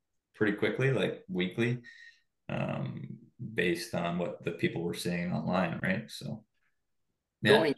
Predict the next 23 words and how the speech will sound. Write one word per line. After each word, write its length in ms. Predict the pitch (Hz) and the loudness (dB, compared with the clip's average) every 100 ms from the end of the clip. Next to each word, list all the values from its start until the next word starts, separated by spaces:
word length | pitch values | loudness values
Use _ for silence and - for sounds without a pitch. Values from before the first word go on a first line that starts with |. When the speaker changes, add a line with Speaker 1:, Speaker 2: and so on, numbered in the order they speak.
| 127 | -2
Speaker 2:
into 140 | 117 98 | -6 -2
that, 300 | 95 - 110 | -4 -4 -4
did 160 | 104 | 0
you 160 | 120 147 | 4 6
know, 600 | 120 117 117 113 113 - | 8 8 8 6 4 -4
like, 240 | 110 110 104 | 0 0 2
when 200 | 113 113 | 2 2
you 60 | |
started 400 | 104 120 107 104 | 2 2 2 2
posting 420 | - 107 104 110 101 | 0 0 0 -2 -2
those 220 | 95 - | -2 -4
things, 360 | 98 98 90 - _ _ _ _ _ _ | -6 -6 -8 -14 _ _ _ _ _ _
was 260 | 120 113 | 6 6
that, 280 | 131 135 131 | 8 8 8
like, 220 | 135 113 | 6 6
your 240 | 113 117 104 | 4 4 4
goal 480 | 98 98 90 67 - | 2 0 2 -2 0
going 320 | 107 101 98 | 0 2 0
into 200 | 95 95 | 0 0
it? 140 | 85 - | -2 -2
Like, 180 | 92 | -2
"I 100 | 90 | 0
want, 500 | 101 113 120 113 107 | 2 6 6 6 2